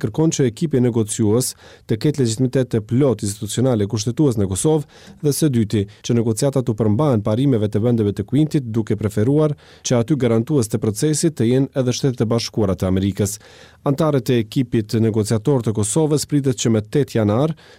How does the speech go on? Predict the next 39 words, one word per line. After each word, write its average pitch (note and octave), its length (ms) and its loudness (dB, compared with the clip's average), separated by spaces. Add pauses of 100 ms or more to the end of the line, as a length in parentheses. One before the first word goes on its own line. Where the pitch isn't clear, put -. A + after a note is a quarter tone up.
të B2+ 160 -2
kenë D3 220 4
një A#2+ 80 -2
takim B2 400 0
në G#2+ 100 2
Bruksel A2+ 460 0
me G#2 100 2
zyrtarët A2+ 400 -2
e A2+ 80 -2
Bashkimit A2+ 480 0
Evropian C3 560 0
për A2 160 -2
t'i B2 80 0
informuar A#2 560 2
ata D3 320 0
me A2+ 160 2
ecurinë A#2+ 480 0
e A#2 80 -2
përgatitjeve B2 560 0
në B2+ 140 2
Kosovë A2 420 0
për A2 160 0
procesin A#2 460 0
e - 80 2
dialogut G2+ 420 2
me G2 80 2
Serbinë. B2+ 460 2 (540)
Pjesë C#3+ 280 0
e A#2+ 80 0
këtij C3+ 220 0
ekipi D3 380 0
nuk C#3+ 240 2
pritet B2+ 340 -2
të A#2+ 100 2
jenë C#3+ 160 2
përfaqësues B2+ 720 0
nga G#2+ 180 2
dy C3 240 0
parti A2+ 340 0